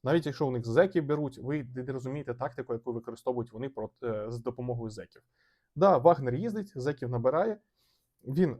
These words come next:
е, кидає їх на якийсь штурм, наші починають по ним стріляти, а з-, позаду вагнерівців стоять нормальні, нормальні військові, яких вони бережуть. Так от, наші розстрілюють тих, а Вагнер бачить по нашій позиції і стріляє по нашим.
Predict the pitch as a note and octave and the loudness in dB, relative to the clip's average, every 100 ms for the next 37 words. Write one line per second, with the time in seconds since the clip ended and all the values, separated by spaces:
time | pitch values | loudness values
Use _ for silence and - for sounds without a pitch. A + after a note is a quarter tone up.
0 | - C3 B2+ B2 C#3+ B2 A#2+ A#2 B2+ B2 | -10 -4 0 2 2 2 2 -2 -2 -2
1 | B2 A#2+ - - A3+ A#3 - _ _ _ | -2 -6 -4 2 2 2 -8 _ _ _
2 | _ C#3 D3+ D3+ - A2+ B2 C#3+ C3+ A#2+ | _ 2 4 4 2 -6 -4 -2 -2 -2
3 | - C3+ B2+ - D3+ G3+ A3+ C3+ G2+ _ | -2 -2 -2 2 2 4 0 -2 -8 _
4 | _ - C3 A#2+ D3+ G3 F3 C3+ B2+ E3 | _ -2 -2 2 4 4 4 2 2 6
5 | A#3 D3 A2+ - A2 - E3+ F#3 D#3+ E3 | 6 4 -4 -6 -14 0 0 2 0 2
6 | C3+ G2 B2 C3+ D3+ F3+ A#2+ A#2+ - C#4 | -2 -6 -8 -2 2 2 0 -6 -4 0
7 | G#3 B2 F#3+ E3 E3 A#2+ D3 C#3 A#2 - | 0 0 0 0 -2 -2 -2 -2 -6 -12
8 | _ _ _ - E3+ F3 F#2+ - F#3+ G#3 | _ _ _ 0 2 2 -2 2 2 4
9 | F3 F3 G3 F#3 F#3 - B3 A#3+ _ _ | 2 4 2 4 2 0 -4 -4 _ _
10 | _ _ _ _ _ - C3 C#3+ A3+ D3 | _ _ _ _ _ 0 4 8 8 8
11 | A2+ C3 E3 E3 B2 C#3+ C#3 - B2 C3+ | 0 6 4 4 -2 0 0 -2 0 2
12 | G#3+ - D3 - C#3 C3 B2 B2 G#2 F#2+ | 2 0 -10 -2 0 2 -2 -4 -10 -12
13 | - | -20